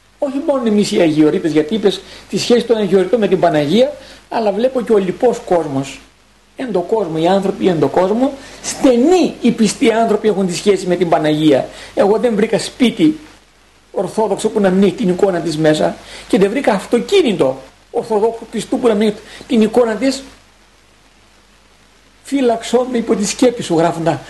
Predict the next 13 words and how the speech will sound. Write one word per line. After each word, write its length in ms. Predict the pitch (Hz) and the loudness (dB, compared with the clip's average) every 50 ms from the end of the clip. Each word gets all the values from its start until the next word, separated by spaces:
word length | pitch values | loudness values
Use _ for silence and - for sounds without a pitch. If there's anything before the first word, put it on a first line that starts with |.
| - - | -6 0
τα 80 | 220 | 0
εικονάκια 380 | 196 202 202 185 185 196 190 190 | 0 2 0 0 0 0 -2 -2
αυτά 160 | 180 - 185 | -2 -2 -2
στα 100 | - - | -2 -2
αυτοκίνητα. 600 | 170 - 165 156 165 170 151 143 139 135 131 - - - - - _ _ _ | 0 0 0 2 2 2 2 2 0 0 -2 -2 -8 -18 -20 -20 _ _ _
Να 120 | - 240 185 | -6 -6 -6
φυλά 320 | - 196 175 202 226 233 | -4 -2 0 0 0 0
την 120 | 233 220 220 | -2 -4 -2
Παναγία. 600 | - 190 180 180 185 175 190 180 151 135 131 - | -2 -2 0 0 -2 0 2 2 2 2 2 2
Όπου 220 | - 208 - 196 | 0 0 0 -2
φυλά 260 | - - 214 220 208 | -4 0 2 2 2
την 100 | 202 202 | 2 0
Παναγία, 500 | - 220 202 220 220 208 190 226 277 302 | -2 -2 -2 -2 -2 0 0 0 0 -2